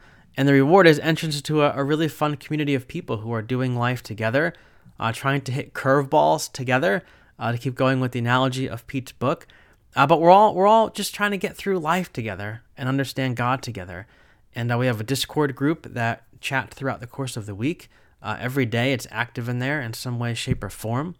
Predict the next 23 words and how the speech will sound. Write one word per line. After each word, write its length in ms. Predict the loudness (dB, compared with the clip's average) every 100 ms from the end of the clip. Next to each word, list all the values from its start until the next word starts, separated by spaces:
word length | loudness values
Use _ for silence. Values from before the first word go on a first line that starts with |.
| _
Uh, 120 | -4 -2
we 80 | 0
have 200 | 0 0
a 100 | 0
monthly, 540 | 2 2 0 -2 -2
sometimes 440 | -2 -6 -4 -6 -2
bi-monthly, 920 | 0 2 2 -2 -4 -4 -2 -2 -6 -16 _ _ _ -8
uh, 260 | -4 -4
Zoom 400 | -4 -2 0 0
gathering 560 | 2 2 2 0 -2 -6
where 140 | -6
everybody 440 | -4 -4 -2 0 -2
hops 460 | -4 -2 -2 -4 -8
on 280 | -6 -4 -4
Zoom 600 | -4 -2 -2 -4 -8 -14 _ _ _ _
and, 220 | -8 -4 -2
uh, 100 | -2
we 80 | -2
just 200 | -6 -8
talk 420 | 0 0 0 -8
about 300 | -12 -10 -8
life 400 | -6 -4 -4 -6
or, 320 | -10 -8 -8